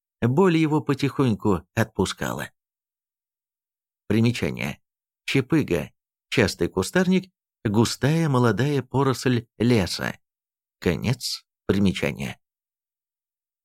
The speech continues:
Медведь слышал лай собак, но не обращал на него внимания.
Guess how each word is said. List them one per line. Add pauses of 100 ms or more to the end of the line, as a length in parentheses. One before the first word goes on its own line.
(600)
Медведь
слышал
лай
собак,
но
не
обращал
на
него
внимания.